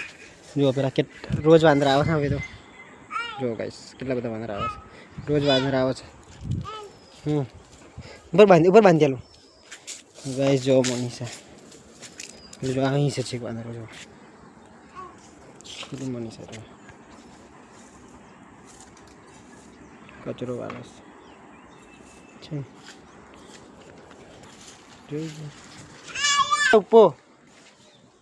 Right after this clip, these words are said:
જો, વાંદરો જોવા જાય. બેસ બેટા, બસ, બસ, બસ, આગળ ના જઈશ. પડી જવાય, પડે ની-, નીચે કૂદ્યો લે, પડે કઈથી. હમ, નીચે કૂદ્યો હશે ઈ.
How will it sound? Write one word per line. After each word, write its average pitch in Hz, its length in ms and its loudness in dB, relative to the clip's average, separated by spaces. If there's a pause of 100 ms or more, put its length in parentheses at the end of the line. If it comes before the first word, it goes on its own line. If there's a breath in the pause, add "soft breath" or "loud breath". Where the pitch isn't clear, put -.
(460)
જો, 170 80 -8 (560)
વાંદરો - 260 2
જોવા 127 180 -2
જાય. 139 300 -2 (2250)
બેસ 262 240 10
બેટા, 311 220 10
બસ, 311 220 10
બસ, 285 180 12
બસ, 285 140 10
આગળ 254 220 8
ના 262 100 8
જઈશ. 208 160 8 (1040)
પડી 247 240 10
જવાય, 277 440 10 (200)
પડે 247 240 12
ની-, - 680 2
નીચે 185 220 6
કૂદ્યો 208 340 10
લે, 202 120 10
પડે 180 320 8
કઈથી. 156 300 2 (1500)
હમ, 143 640 2
નીચે 147 220 2
કૂદ્યો 156 320 8
હશે 135 160 0
ઈ. 131 160 -4